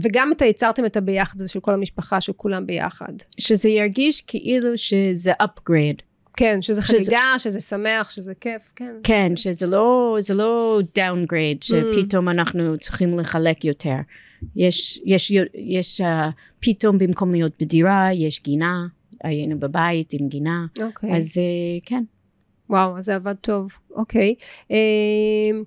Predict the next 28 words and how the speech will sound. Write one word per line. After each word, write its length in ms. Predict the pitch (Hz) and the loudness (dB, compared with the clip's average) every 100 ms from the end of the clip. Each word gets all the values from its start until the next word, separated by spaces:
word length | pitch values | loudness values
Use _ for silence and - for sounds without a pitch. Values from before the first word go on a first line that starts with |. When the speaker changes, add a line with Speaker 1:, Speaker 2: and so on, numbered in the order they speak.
| - - _ | -12 -20 _
Speaker 1:
ואמרנו, 300 | 233 269 285 | 4 4 4
דיברנו 300 | 254 247 320 | 2 4 4
על 120 | 330 | 4
איך, 280 | 254 285 - | 2 0 0
איך 160 | 302 - | -2 2
בעצם 200 | 403 339 | 2 4
כלכלית 500 | 285 285 - 240 247 | 4 2 2 0 0
עושים 300 | 262 - 196 | -2 -2 -2
את 60 | 196 | -2
זה, 80 | 196 | -6
שזה 240 | 208 196 | -4 0
יעבוד 280 | 190 196 185 | 0 -2 -2
ביחד. 400 | 185 180 - 185 | -2 -2 -4 -4
כל 160 | 220 | 0
אחד 220 | 220 - 226 | 0 0 0
מגיע 680 | 220 226 226 226 226 226 208 | -2 0 2 4 2 0 2
עם 200 | 214 208 | 2 2
ה-, 520 | 202 196 190 190 185 190 196 _ _ _ _ | 0 0 -2 -2 -4 -6 -10 _ _ _ _
מבחינה 280 | 190 - 220 | -4 0 2
כלכלית 440 | 240 233 214 226 240 | 0 0 2 2 0
עם 120 | 220 | -2
ה-, 300 | 202 196 196 | 0 0 2
עם 140 | 202 202 | 2 2
היכולות 540 | 196 - 208 202 233 | 0 -2 -2 -2 0
שלו, 600 | 277 240 233 233 233 233 220 | 2 2 2 -2 -2 -2 0
עם 200 | 196 202 | 0 0
ה-, 640 | 208 208 143 196 - - - - - - 208 202 | -2 -4 -8 -10 -12 -14 -14 -14 -14 -14 -8 -4
אמ-, 120 | - | -4